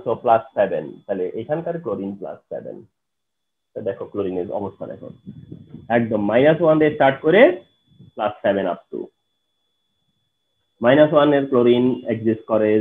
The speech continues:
জিরো ক্লোরিন, প্লাস ওয়ান এর ক্লোরিন, প্লাস থ্রি এর ক্লোরিন, প্লাস ফাইভ এর ক্লোরিন, and প্লাস সেভেন ক্লোরিন। ঠিক আছে? তো এগুলো হচ্ছে chlorine oriented compound and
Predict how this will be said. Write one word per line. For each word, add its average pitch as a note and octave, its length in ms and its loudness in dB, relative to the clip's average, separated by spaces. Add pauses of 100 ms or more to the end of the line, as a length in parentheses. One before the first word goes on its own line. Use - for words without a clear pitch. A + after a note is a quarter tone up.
জিরো C3 200 4 (100)
ক্লোরিন, A2 340 0 (180)
প্লাস A#2+ 260 0
ওয়ান B2+ 160 -2
এর A#2 120 -2
ক্লোরিন, G#2 360 -4
প্লাস A#2+ 180 -4 (100)
থ্রি C3+ 100 -8 (100)
এর A#2+ 120 -4
ক্লোরিন, G#2+ 340 -4
প্লাস G#2+ 140 -6 (120)
ফাইভ B2+ 220 0
এর C3+ 120 -4
ক্লোরিন, A#2 280 -2 (140)
and F#2+ 100 -8 (600)
প্লাস F2 160 -12 (120)
সেভেন F#2 260 -6 (100)
ক্লোরিন। E2 280 -12 (1300)
ঠিক F3 80 -2
আছে? F3+ 120 2 (100)
তো B2+ 60 0 (200)
এগুলো C#3 240 0
হচ্ছে D#3+ 220 -8
chlorine A2 320 -2
oriented G2+ 420 -4
compound B2+ 360 0
and G#2+ 100 0